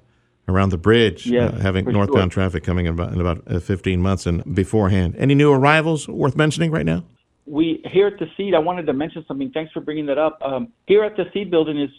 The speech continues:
Speaker 2: is, as y'all know, it's a fifty-five thousand square foot, um, uh, collaboration space, um, the small business incubator.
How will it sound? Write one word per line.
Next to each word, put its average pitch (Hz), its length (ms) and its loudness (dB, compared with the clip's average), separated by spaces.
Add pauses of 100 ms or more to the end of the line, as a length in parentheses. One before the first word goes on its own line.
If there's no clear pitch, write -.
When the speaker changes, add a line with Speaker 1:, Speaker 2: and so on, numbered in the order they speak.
Speaker 2:
is, 127 380 0
as 127 160 -6
y'all 147 180 -2
know, 147 300 0
it's 143 140 -6
a 160 60 -4
fifty-five 151 600 -2
thousand 135 380 -2
square 135 360 -6
foot, 135 200 -4 (100)
um, 113 380 -8 (440)
uh, 107 360 -2
collaboration 131 840 -2
space, 143 320 0 (140)
um, 110 380 -8 (260)
the 127 340 -8
small 131 220 2
business 135 360 0
incubator. 139 640 -2